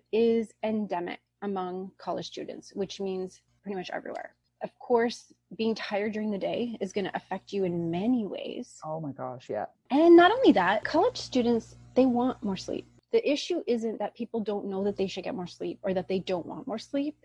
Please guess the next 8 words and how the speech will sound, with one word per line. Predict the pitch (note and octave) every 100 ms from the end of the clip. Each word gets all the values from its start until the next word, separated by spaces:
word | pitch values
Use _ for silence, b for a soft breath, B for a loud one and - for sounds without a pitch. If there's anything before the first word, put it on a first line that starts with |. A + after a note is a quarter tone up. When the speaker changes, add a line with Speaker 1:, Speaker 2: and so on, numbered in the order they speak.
| -
Speaker 2:
Mm-hmm. | G3+ G3
Speaker 1:
There's | A3+ A3
a | G#3 -
lot | F#3 A#3+
of |
environmental | B3+ A#3 G3 F#3+ F#3+ F3 F#3 F#3 E3+ -
issues | F#3 - F3+ E3 -
and | F#3 F3+